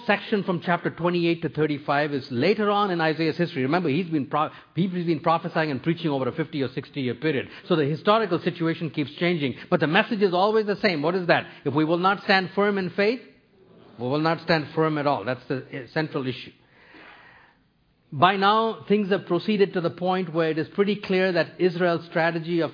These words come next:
relying on this treaty with, uh, Syria is not gonna work, and they're about to fall to Assyria,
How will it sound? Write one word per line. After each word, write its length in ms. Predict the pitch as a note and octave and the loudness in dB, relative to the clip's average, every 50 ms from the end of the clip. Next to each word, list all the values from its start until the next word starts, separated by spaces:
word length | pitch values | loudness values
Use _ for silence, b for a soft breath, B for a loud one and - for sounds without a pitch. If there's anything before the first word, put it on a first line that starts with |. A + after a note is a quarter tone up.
| - C#3 | -8 -6
relying 480 | C3+ C#3 C#3 D3+ D#3 E3 E3+ E3+ D#3+ | -2 0 2 2 2 2 2 0 -2
on 80 | D3+ C#3+ | -2 -2
this 160 | C#3 C3+ - - - | -4 -4 -6 -6 -4
treaty 300 | - F3 F3 D#3+ E3 D3+ | -2 -2 -2 -2 -4 -2
with, 180 | C#3 C#3 C3+ C3 - - B B B B B B - | 0 0 -2 -2 -4 -18 B B B B B B -8
uh, 400 | C3+ B2 B2 A#2+ A2+ A2+ A2+ G#2+ - - - | -6 -4 -4 -4 -4 -6 -8 -12 -10 -2 -2
Syria 340 | E3+ D#3 E3 D#3+ D#3+ D#3 C#3+ | 0 2 2 0 0 0 -2
is 140 | C3+ B2 | -4 -2
not 200 | C3+ D3 D#3 D3 | -2 -2 -2 0
gonna 160 | C3+ C#3+ C3+ A#2+ | -2 -2 -2 -2
work, 320 | A#2 C#3 D3 D#3 D3+ - | -2 0 0 0 -2 -2
and 140 | C#3 B2+ B2 | -4 -4 -2
they're 100 | B2+ B2 | -2 0
about 280 | B2 B2+ C#3+ C#3+ C#3 | 0 0 0 -2 -2
to 80 | - A#2 | -6 -8
fall 320 | - - C#3 C3 C#3+ C#3 | -6 -4 -2 -2 -2 -2
to 100 | C#3 C3+ | -2 -6
Assyria, 500 | A#2+ A#2 - - E3 D#3+ E3 E3 E3 D#3 | -6 -6 -2 -2 -2 0 0 0 -2 -2